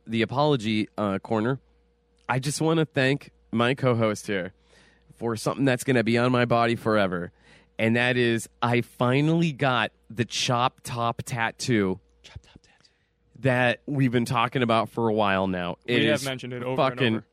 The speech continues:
Speaker 1: it is fucking awesome. It's him scratching at his dome piece with the coat hanger, giving up a peace sign.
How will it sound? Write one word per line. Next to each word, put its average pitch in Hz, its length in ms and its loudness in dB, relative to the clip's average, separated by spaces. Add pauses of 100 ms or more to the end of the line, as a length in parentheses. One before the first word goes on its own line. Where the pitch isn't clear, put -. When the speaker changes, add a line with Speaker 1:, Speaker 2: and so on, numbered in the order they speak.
Speaker 1:
it 135 180 2
is 123 140 0
fucking 127 400 0
awesome. 143 580 0 (400)
It's 120 200 -4
him 147 240 0
scratching 143 600 -2
at 139 160 2
his 110 160 -2
dome 139 300 0
piece 139 340 -6
with 120 160 -2
the 110 60 -4
coat 143 260 0
hanger, 143 360 2
giving 120 240 0
up 131 100 0
a 131 40 0
peace 120 300 -4
sign. 120 400 2